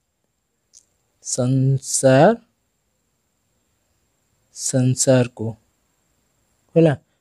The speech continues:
ମାୟା କା, ମାୟା କା ଜଙ୍ଗଲ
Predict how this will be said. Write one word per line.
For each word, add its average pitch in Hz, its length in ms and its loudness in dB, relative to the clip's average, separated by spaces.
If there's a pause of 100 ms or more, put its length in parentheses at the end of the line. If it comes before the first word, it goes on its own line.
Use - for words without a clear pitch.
(220)
ମାୟା 120 800 -2 (2250)
କା, 131 300 2 (720)
ମାୟା 120 460 4
କା 160 300 -6 (2750)
ଜଙ୍ଗଲ 127 720 2